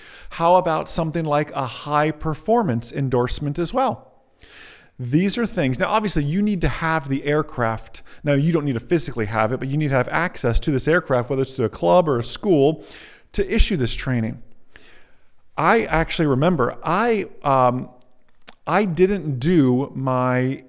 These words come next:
M E I right away. So you all know me. I went hodgepodge. I earned my commercial, then did my single eye, then did my double eye, then did my multi-engine, and I kinda bounced back and forth through all this. I didn't jump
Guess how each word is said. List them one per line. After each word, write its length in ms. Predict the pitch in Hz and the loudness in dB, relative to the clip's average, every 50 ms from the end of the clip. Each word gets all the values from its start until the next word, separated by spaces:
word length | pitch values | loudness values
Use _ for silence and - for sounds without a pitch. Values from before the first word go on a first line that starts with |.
| _ - | _ -2
M 200 | 165 165 165 160 | 0 0 0 0
E 140 | 156 156 | 0 0
I 340 | 160 147 135 120 107 107 113 | 0 0 0 0 -2 -2 -2
right 320 | 110 110 120 117 120 123 117 | -4 -4 -2 0 2 2 2
away. 380 | 117 110 117 120 123 127 135 - - - - - | 2 2 2 2 0 -2 -6 -10 -16 -20 -20 -16
So 500 | - - - 135 120 113 110 - - - - _ _ _ - _ _ _ - - - | -8 -2 0 2 2 2 0 -4 -12 -20 -20 _ _ _ -20 _ _ _ -20 -12 -6
you 140 | 117 117 127 | 0 2 4
all 140 | 131 139 147 | 4 4 4
know 160 | 135 135 135 | 2 2 2
me. 200 | 127 120 117 117 | 2 2 2 2
I 60 | 117 | 2
went 200 | 117 117 120 113 | 2 0 -2 -2
hodgepodge. 640 | 110 131 123 127 123 113 - - 127 120 117 113 - | 0 0 0 0 0 -2 -2 0 0 2 2 0 0
I 100 | 120 113 - - - - - - - - | -2 -2 -4 -6 -14 -20 -20 -12 -4 0
earned 180 | 135 135 139 | 0 2 4
my 100 | 139 135 | 4 2
commercial, 580 | 139 - 143 131 120 120 117 - - 123 120 - - - - - | 2 2 0 0 0 0 -2 -2 -4 -4 -6 -6 -10 -18 -8 -2
then 160 | - 135 135 | 0 0 2
did 140 | 139 139 127 | 2 0 0
my 80 | 139 135 | 0 0
single 400 | - - - 135 120 117 117 117 | -2 -2 -2 -2 0 0 2 2
eye, 220 | 117 117 117 120 117 - - - - | 2 2 0 -2 -4 -10 -16 -6 0
then 180 | 131 135 135 | 0 2 4
did 140 | 131 143 135 | 4 4 4
my 140 | 139 131 127 | 4 2 2
double 320 | 120 123 110 107 117 117 | 4 4 2 4 4 4
eye, 160 | 113 110 113 | 4 4 4
then 180 | 113 113 120 120 | 4 2 2 2
did 140 | 120 131 120 | 2 2 2
my 120 | 127 120 | 2 4
multi-engine, 720 | 127 151 190 208 196 - 123 104 101 101 113 131 151 156 - - - - | 4 4 4 4 2 2 0 0 0 0 -2 -4 -4 -6 -10 -14 -10 -4
and 80 | 139 | -4
I 60 | 127 117 | -2 -2
kinda 200 | - 139 123 113 | 0 0 0 2
bounced 380 | 113 127 120 127 123 - - | 2 2 2 2 0 -2 0
back 220 | - 135 127 123 - | 0 0 0 0 -2
and 120 | 120 113 | -4 -4
forth 240 | - 160 156 139 120 | -2 0 0 0 0
through 140 | 135 135 151 | 0 2 2
all 120 | 185 185 | 2 2
this. 300 | 143 127 127 123 - - - - - - - - - - - - - | 2 2 0 0 -2 -6 -8 -14 -20 -20 -20 -20 -20 -20 -20 -10 -4
I 140 | - 160 165 | 0 0 0
didn't 580 | 160 143 131 127 170 185 214 226 202 143 151 131 | 0 0 4 6 6 6 6 4 -2 -4 -8 -4
jump 480 | - - 190 170 139 127 123 - - | 0 0 2 2 2 0 0 -2 -4